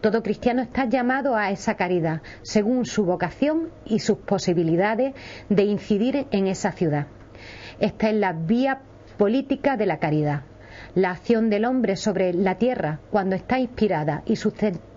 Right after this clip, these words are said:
sustentada por la caridad, contribuye a la edificación de la ciudad de Dios universal, hacia la cual avanza la historia de la familia humana.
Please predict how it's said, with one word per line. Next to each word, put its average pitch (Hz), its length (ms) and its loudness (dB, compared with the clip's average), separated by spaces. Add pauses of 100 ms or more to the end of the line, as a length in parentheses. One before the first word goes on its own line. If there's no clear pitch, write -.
sustentada 208 840 0 (300)
por 214 120 4
la 202 140 2
caridad, 220 460 0 (260)
contribuye 233 640 2
a 247 100 2
la 202 160 2
edificación 202 880 0
de 196 160 4
la 190 140 0
ciudad 208 320 0
de 190 160 0
Dios 180 240 2
universal, 170 640 0 (260)
hacia 220 300 0
la 214 140 0
cual 262 400 0
avanza 269 560 -2 (360)
la 190 160 2
historia 302 580 -2
de 185 180 2
la 180 100 0
familia 185 500 0
humana. 151 380 0